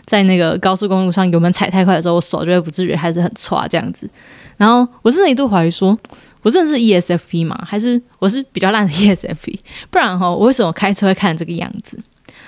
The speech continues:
所以说，大家真的不要以为只有负面的刻板印象会影响到个人。我们今天说亚洲人数学都比较好的时候，但是你数学不好，你就会压力很大。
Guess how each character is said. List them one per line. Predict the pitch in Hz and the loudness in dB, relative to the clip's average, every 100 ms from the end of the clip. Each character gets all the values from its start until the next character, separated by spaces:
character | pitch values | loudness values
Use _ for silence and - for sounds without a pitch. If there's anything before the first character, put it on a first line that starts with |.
| - _ | -20 _
所 | - 339 | -2 0
以 | |
说， | 269 254 | 2 2
大 | 262 269 | 2 0
家 | 254 | 0
真 | 262 | -2
的 | 196 | -2
不 | 185 | 0
要 | 214 | 0
以 | 170 | -2
为 | 127 143 | -4 -4
只 | - | -2
有 | 160 165 - _ | -2 -4 -10 _
负 | - 208 | -2 2
面 | 190 156 | 2 0
的 | |
刻 | - 190 | -2 -2
板 | 156 - | -2 -2
印 | 165 | -4
象 | 170 170 | -2 -2
会 | - | -2
影 | |
响 | 147 175 | -6 -6
到 | 160 | -8
个 | - 180 - | -6 -6 -6
人。 | - - _ _ | -10 -12 _ _
我 | 190 | 0
们 | 196 | 2
今 | 240 | 4
天 | 262 | 2
说 | 247 220 | 2 4
亚 | 175 | 2
洲 | 160 190 | 2 0
人 | 180 | 2
数 | 170 - 226 | 0 -2 -2
学 | 180 165 | -2 -2
都 | 170 | -2
比 | 160 | 0
较 | 165 | -2
好 | - - | -2 -8
的 | - | -8
时 | - | -8
候， | 170 165 - | -8 -10 -4
但 | 247 | 2
是 | 226 | 2
你 | 170 | 2
数 | 208 | 0
学 | 185 160 | 0 -2
不 | 160 | -2
好， | 160 | -4
你 | 151 | -2
就 | |
会 | 165 | -2
压 | 165 | -2
力 | 156 | 0
很 | 151 175 | 0 0
大。 | 147 160 | -2 -2